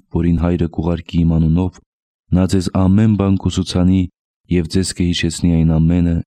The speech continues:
ինչ ես ասացի ձեզ։ Խաղաղություն եմ թողնում ձեզ, իմ խաղաղությունն եմ տալիս ձեզ։ Ձեզ չեմ տալիս այնպես,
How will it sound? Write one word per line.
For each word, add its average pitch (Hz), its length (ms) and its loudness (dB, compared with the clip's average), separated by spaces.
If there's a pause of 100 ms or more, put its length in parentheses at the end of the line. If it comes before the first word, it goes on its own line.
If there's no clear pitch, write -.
(140)
ինչ 80 220 2
ես 78 240 -4
ասացի 76 440 -6
ձեզ։ 65 320 -8 (1160)
Խաղաղություն 92 600 2
եմ 85 140 2
թողնում 85 400 2
ձեզ, 85 280 -2 (600)
իմ 87 160 2
խաղաղությունն 82 800 0
եմ 73 80 2
տալիս 73 400 -4
ձեզ։ 76 320 -4 (1000)
Ձեզ 101 200 0
չեմ 120 240 2
տալիս 90 320 0
այնպես, 90 480 0